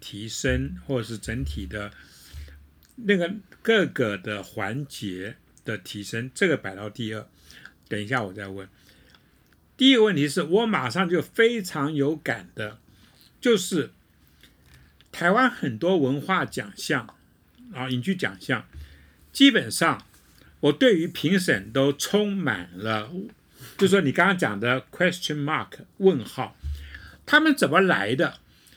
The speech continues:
评审的一个资料库是不是已经是跟，就是说，就是说以前那个他们讲，就是说等于是这个，这个，这个奶奶的那个，那个，那个，那个，那个什么，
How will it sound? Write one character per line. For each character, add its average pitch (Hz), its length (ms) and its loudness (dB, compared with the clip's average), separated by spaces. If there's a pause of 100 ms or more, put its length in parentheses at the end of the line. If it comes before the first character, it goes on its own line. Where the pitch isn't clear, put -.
(160)
评 269 280 8
审 147 260 4
的 143 140 2
一 190 140 0
个 175 100 4
资 247 240 0
料 226 240 6
库 - 420 4 (420)
是 - 200 4
不 226 140 4
是 180 400 2 (260)
已 156 140 2
经 226 400 4 (320)
是 208 420 2
跟， 214 400 2
就 196 140 4
是 180 60 2
说， 185 420 2 (120)
就 185 140 2
是 160 60 -2
说 180 220 2
以 170 180 -8
前 151 280 0
那 185 120 0
个 160 100 2
他 143 160 0
们 160 100 -6
讲， 110 280 -2
就 131 180 0
是 127 60 0
说 135 180 0 (380)
等 113 200 -2
于 135 160 2
是 139 320 0 (360)
这 156 100 -2
个， 139 120 0
这 156 140 -4
个， 139 120 2
这 139 120 -4
个 123 240 2 (160)
奶 123 260 2
奶 135 140 0
的 147 120 2
那 143 140 -2
个， 131 160 0
那 135 120 -2
个， 123 180 -2
那 131 120 -4
个， 123 220 -2
那 151 120 -6
个， 135 140 0
那 139 100 -4
个 131 60 -2
什 117 120 -6
么， 123 140 -4